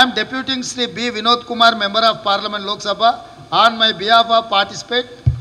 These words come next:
in the interaction and convey our views and the suggestions before the commission. ఈ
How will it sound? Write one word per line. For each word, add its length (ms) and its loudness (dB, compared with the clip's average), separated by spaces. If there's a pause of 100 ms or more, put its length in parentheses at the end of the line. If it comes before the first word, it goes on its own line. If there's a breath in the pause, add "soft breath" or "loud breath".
(1900)
in 120 -6
the 140 4
interaction 580 4
and 120 4 (120)
convey 380 4
our 160 4 (100)
views 300 -6
and 120 -10
the 140 -4
suggestions 460 -4 (100)
before 340 -6
the 140 -6
commission. 420 -4 (1300)
ఈ 40 -6